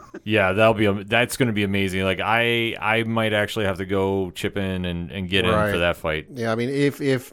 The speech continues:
Speaker 2: Nate does end up fighting, you know, Jake Paul, it won't be the best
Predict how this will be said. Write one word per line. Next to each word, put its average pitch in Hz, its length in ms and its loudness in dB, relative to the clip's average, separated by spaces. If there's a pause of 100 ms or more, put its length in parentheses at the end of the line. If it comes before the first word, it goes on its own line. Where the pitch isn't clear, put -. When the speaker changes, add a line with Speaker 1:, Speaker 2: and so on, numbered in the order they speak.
Speaker 2:
Nate 117 380 -4
does 107 240 -4
end 104 160 -6
up 101 100 -8
fighting, 95 460 -10 (160)
you 98 180 -10
know, 95 260 -10 (220)
Jake 95 240 -10
Paul, 95 320 -8 (400)
it 135 160 -4
won't 151 260 0
be 160 120 0
the 135 120 -2
best 117 540 0